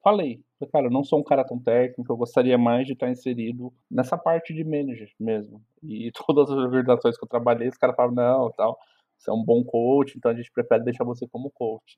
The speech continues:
Hoje eu me vejo assim, eu cheguei, não vou falar que é o meu, meu topo, porque eu tenho ambições maiores, lógico, mas eu cheguei num cargo hoje que eu sempre busquei ter, uma estabilidade que eu sempre busquei ter dentro da,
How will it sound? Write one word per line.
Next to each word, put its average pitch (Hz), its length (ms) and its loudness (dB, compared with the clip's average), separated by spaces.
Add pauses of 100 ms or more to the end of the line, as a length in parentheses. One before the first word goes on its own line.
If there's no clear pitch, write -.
Hoje 160 260 2
eu 165 40 -2
me 160 160 -2
vejo 123 340 -2
assim, 117 280 -10
eu 110 60 -8
cheguei, 117 800 -4 (200)
não 147 280 2
vou 190 220 0
falar 135 380 2
que - 100 -4
é 120 40 2
o 113 40 0
meu, 101 500 -2 (480)
meu 107 200 -2
topo, - 440 -2
porque 107 240 -12
eu - 120 -6
tenho 107 440 -4
ambições 107 460 -4
maiores, 104 560 2
lógico, 110 380 -4
mas 104 760 0
eu 110 80 -2
cheguei 110 280 -6
num 123 160 -2
cargo 113 360 0
hoje 110 400 -4 (100)
que 117 100 -8
eu 113 680 -4 (120)
sempre 170 360 -2
busquei 151 420 -8 (120)
ter, 139 380 0
uma 120 200 0
estabilidade 110 640 -4
que - 60 -14
eu 113 40 -16
sempre 123 300 -16
busquei 127 360 -12
ter 214 200 -8
dentro 120 280 -6
da, 110 240 2